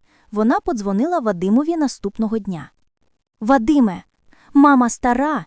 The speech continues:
їй допомагати треба». Вадим намагався пояснити, але Світлана не слухала. У неї була своя логіка.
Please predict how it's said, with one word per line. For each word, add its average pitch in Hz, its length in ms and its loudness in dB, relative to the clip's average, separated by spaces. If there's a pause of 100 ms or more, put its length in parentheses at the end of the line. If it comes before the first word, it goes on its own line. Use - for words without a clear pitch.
(100)
їй 277 220 2
допомагати 277 680 0
треба». 175 460 -6 (400)
Вадим 208 420 -4
намагався 247 600 -4
пояснити, 269 760 -6
але 214 220 -4
Світлана 254 520 -6
не 247 120 -2
слухала. 175 580 -8 (220)
У 214 80 -2
неї 339 220 -2
була 269 280 -6
своя 226 380 -6
логіка. 165 500 -8